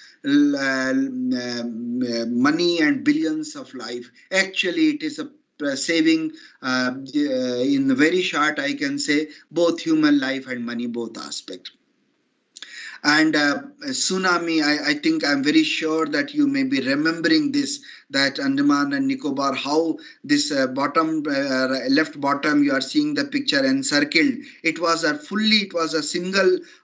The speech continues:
um, um, basically a land pl-, uh, zone, but you know now it is split into three post tsunami.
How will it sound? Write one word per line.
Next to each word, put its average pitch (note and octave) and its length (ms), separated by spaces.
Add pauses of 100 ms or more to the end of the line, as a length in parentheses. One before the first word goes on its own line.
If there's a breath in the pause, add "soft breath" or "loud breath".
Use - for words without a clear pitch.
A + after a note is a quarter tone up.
um, C3+ 440
um, A#2+ 800
basically C#3+ 600
a C3 220
land D3 420
pl-, D3 120
uh, C3 760
zone, F3+ 380 (260 loud breath)
but C#3+ 200
you C#3+ 280
know D3+ 160
now C#3 280
it C3 120
is C3 260
split D3+ 380
into C3+ 320
three C3+ 200
post - 380
tsunami. A3+ 500